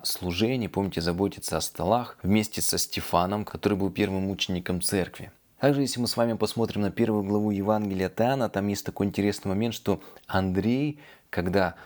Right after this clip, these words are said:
увидел в Иисусе Христа, Мессию, точно так же,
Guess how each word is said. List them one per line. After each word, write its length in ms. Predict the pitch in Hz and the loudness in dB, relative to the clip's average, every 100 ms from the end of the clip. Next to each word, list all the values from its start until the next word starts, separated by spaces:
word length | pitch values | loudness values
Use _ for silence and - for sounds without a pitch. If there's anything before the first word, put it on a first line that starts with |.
| - - - | -20 -20 -6
увидел 560 | 85 82 104 92 82 - - - | -2 2 2 2 -2 -6 -20 -10
в 120 | 82 | -2
Иисусе 460 | 87 - 104 90 - | 0 0 -2 -2 -4
Христа, 720 | - - 78 - - 120 120 - | -4 -4 -2 2 4 4 0 -6
Мессию, 680 | 87 87 - - 123 120 92 | -2 0 0 0 0 0 -2
точно 460 | - 113 - 98 | -2 -2 0 -2
так 240 | 98 101 87 | 2 2 0
же, 160 | 85 | -6